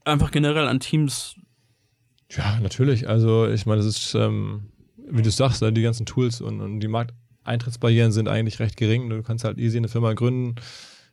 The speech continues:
Speaker 2: äh, ohne viel Geld, ähm, und kannst dann schon was bewegen. Äh, es ist auch kein Problem, wenn man eine Firma gründet, die nicht funktioniert. Also ein bisschen ist ja so auch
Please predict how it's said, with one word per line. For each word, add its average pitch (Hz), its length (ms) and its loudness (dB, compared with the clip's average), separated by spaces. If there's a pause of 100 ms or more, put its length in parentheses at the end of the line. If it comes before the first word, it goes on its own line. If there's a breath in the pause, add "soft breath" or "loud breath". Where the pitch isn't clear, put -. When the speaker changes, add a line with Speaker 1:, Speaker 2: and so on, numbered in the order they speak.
Speaker 2:
äh, 104 240 -10 (160)
ohne 127 220 0
viel 117 180 2
Geld, 113 460 2
ähm, 107 560 -4 (220)
und 120 140 -6
kannst 117 160 -2
dann 117 80 -2
schon 113 140 -2
was 104 100 0
bewegen. 113 500 2 (420 soft breath)
Äh, - 80 -12 (340)
es 131 140 -16
ist 127 100 -12
auch 113 140 -8
kein 107 240 -6
Problem, 107 260 0
wenn 110 80 2
man 107 140 4
eine 107 100 4
Firma 107 200 2
gründet, 110 260 2
die 107 60 2
nicht 107 120 -2
funktioniert. 120 560 0
Also 104 160 -4
ein 104 80 -6
bisschen 110 220 -8
ist 107 80 -12
ja 101 160 -4
so 101 180 -6
auch 98 240 -10